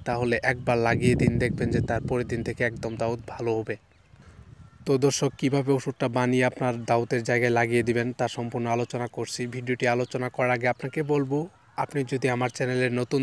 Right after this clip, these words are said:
দর্শক হয়ে থাকেন, অবশ্যই ভিডিও নিচে যে লাল সাবস্ক্রাইব বাটন আছে, সেখানে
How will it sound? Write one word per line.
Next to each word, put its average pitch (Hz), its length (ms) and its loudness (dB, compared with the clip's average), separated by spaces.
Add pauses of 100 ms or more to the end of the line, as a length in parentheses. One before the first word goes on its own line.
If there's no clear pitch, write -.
দর্শক 139 300 -2
হয়ে 139 160 2
থাকেন, 143 260 0 (920)
অবশ্যই 127 460 2
ভিডিও 131 300 4
নিচে 131 260 0
যে 127 160 4
লাল 120 200 4
সাবস্ক্রাইব 123 440 -2
বাটন 127 300 -4
আছে, 139 180 -2 (1160)
সেখানে 123 320 2